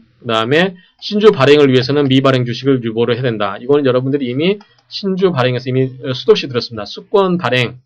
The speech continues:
수권 자본제도 하에서 미발행, 어, 주식이 있어야만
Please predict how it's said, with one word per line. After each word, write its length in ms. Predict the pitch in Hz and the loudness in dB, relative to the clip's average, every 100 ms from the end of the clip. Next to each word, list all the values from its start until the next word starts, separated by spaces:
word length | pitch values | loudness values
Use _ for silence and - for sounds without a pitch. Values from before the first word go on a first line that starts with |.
| _ _ - | _ _ -20
수권 300 | - 190 175 | 0 2 2
자본제도 600 | 127 139 131 123 123 113 | 2 2 2 2 2 0
하에서 680 | 139 156 135 135 147 175 - _ - | 2 4 4 2 0 0 -6 _ 0
미발행, 640 | 139 147 135 131 131 131 127 | 4 6 6 4 0 -2 -6
어, 280 | 113 113 117 | -6 -6 -6
주식이 460 | 131 139 165 165 | -6 -2 0 -2
있어야만 640 | 120 - 127 117 147 160 | -4 -4 -2 0 0 -2